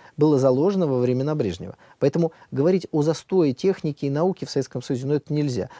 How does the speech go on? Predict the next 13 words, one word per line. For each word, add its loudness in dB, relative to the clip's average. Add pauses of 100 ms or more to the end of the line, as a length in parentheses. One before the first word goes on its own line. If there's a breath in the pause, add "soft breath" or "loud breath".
Вы -10
посмотрите, -2 (240 loud breath)
проложили, 2 (320 loud breath)
м, -6
трубопроводы, 0
газопроводы, 0
которые 0
ведут -2 (140)
в, -4
э, 2
сложнейших -2
метеорологических -2
условиях, 0